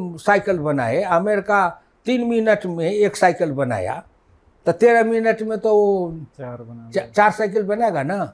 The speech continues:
Speaker 1: तो हम एक साइकिल हमसे ले आ, चार साइकिल वो दे।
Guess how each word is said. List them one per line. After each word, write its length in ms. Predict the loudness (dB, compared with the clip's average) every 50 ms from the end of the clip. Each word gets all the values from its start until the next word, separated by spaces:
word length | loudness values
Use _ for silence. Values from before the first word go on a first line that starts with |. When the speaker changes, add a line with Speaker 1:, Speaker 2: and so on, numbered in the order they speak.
| _ _ _ _ _ _ -4
Speaker 1:
तो 60 | 0
हम 200 | 2 2 4 4
एक 140 | 2 2 4
साइकिल 420 | 4 6 6 4 4 0 -2 -2
हमसे 260 | -2 -4 -4 -4 -2
ले 200 | 2 4 4 4
आ, 100 | 4 2
चार 220 | 2 4 4 4 4
साइकिल 380 | 2 2 0 0 0 -2 -2
वो 80 | -2 -2
दे। 240 | 0 -2 -2 -2